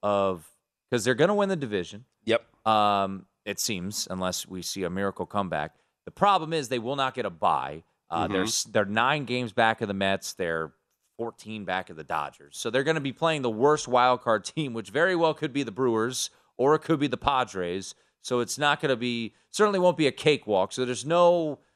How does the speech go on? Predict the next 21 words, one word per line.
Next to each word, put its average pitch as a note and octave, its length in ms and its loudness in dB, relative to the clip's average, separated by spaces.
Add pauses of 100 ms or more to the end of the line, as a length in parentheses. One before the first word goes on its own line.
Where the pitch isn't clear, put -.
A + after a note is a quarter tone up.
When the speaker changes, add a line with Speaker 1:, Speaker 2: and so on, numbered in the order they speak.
(220)
Speaker 1:
uh, A2+ 500 0 (280)
you D3 100 -10
know, F2 260 -8 (500)
advancing A#2+ 760 -4
with A#2+ 280 -4
ease, G#2+ 400 -8
right? G#2 180 0
No A2 140 -2
bye. F#2 560 2 (400)
But D3+ 260 2 (140)
at, C3+ 180 -4
at D3 160 -2
what - 300 2
point, E3+ 400 0
in B2 140 -4
your C#3 120 2
opinion, A2 300 -2
maybe F3+ 180 0
you're F#3 160 2
already B2+ 220 2
there, F2+ 340 -2